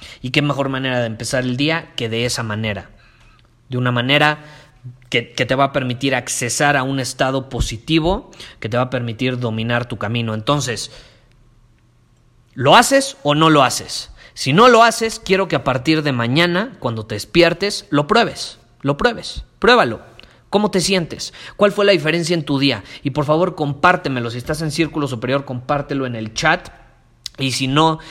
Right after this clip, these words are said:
estás en Círculo Superior, eh, compártelo en, en Instagram. Ahí me puedes encontrar como Gustavo Vallejo. Me escribes un mensaje, eh, privado y voy a estar encantado de escuchar cuál fue tu experiencia. Muévete.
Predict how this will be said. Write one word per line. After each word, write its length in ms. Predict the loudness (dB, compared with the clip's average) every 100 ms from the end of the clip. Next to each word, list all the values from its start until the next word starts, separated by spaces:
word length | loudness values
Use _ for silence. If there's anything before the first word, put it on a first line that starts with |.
| -20
estás 240 | -4 -4
en 100 | -2
Círculo 400 | 0 0 2 -2
Superior, 540 | -2 -4 0 2 2 -2 -18 -20 -14
eh, 100 | -12
compártelo 960 | -6 -6 0 2 2 2 0 2 0
en, 400 | -4 -8 -6 -8 -8
en 140 | -2
Instagram. 680 | 0 0 0 -2 0 -2 -4
Ahí 120 | -8
me 100 | -6
puedes 180 | 2 2
encontrar 320 | 0 -6 -4
como 220 | -4 -4 -6
Gustavo 280 | -4 -4
Vallejo. 380 | -4 -2 -4 -4
Me 100 | -6
escribes 520 | -6 -4 -2 -4 -6 -18 -20 -8
un 140 | -4
mensaje, 540 | -2 0 -2 -2 -4 -6 -18 -16
eh, 80 | -14
privado 680 | -8 -4 2 2 4 0 -2
y 120 | -4
voy 260 | -2 0 0
a 60 |
estar 340 | -2 0 0 0
encantado 680 | -6 -4 -4 -2 0 0 -2
de 120 | -4
escuchar 380 | -8 -6 -4 -4
cuál 140 | -4
fue 160 | -4 -6
tu 80 | -6
experiencia. 500 | -8 -10 -8 -6 -2
Muévete. 480 | 2 2 2 -6